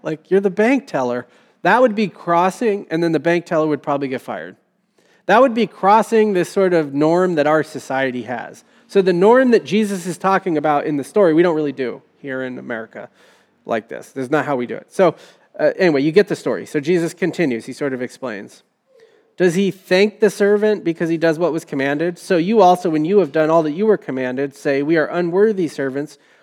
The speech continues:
We have only done what was our duty." So the next thing is,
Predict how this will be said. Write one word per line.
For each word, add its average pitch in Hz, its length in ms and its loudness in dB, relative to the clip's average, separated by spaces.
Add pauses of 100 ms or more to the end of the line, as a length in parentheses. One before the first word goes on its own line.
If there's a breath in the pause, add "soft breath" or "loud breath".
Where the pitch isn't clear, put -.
We 160 100 4
have 175 120 4
only 190 300 2
done 147 340 -2
what 143 180 -4
was 131 120 -8
our 123 140 -8
duty." 123 460 -12 (1080)
So 165 180 -2
the 160 100 -2
next 190 220 -2
thing 143 220 -2
is, 131 280 -8